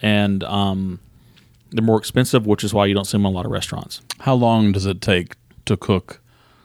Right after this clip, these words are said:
Speaker 2: these well? Like,
Speaker 1: Four
Speaker 2: to where
Speaker 1: hours.
Speaker 2: you, four hours.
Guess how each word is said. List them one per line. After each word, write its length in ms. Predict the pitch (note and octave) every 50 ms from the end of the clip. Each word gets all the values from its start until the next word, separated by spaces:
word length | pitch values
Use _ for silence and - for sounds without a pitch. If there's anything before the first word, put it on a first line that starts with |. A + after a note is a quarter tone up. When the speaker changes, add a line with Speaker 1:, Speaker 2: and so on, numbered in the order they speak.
| _ _ _ _ _ _ _
Speaker 2:
these 800 | A#3+ B3 G3+ G#3 D3 C3+ A#2+ A2 G#2 G2+ A2+ G#2+ G#2 G2+ F#2 F2+
well? 680 | F#2+ F#2 F#2+ F#2+ G2+ G2 F2+ D#2+ - - - - - - _ -
Like, 140 | - F#2 F2+
Speaker 1:
Four 180 | D3 C#3+ A#2
Speaker 2:
to 60 | G#2 G2
where 100 | G#2 G2+
Speaker 1:
hours. 140 | G2+ F#2+ F#2
Speaker 2:
you, 160 | F2 F2+ F#2 -
four 300 | - - - C3+ B2+ A2+
hours. 340 | G2 F2 D#2 D#2 - -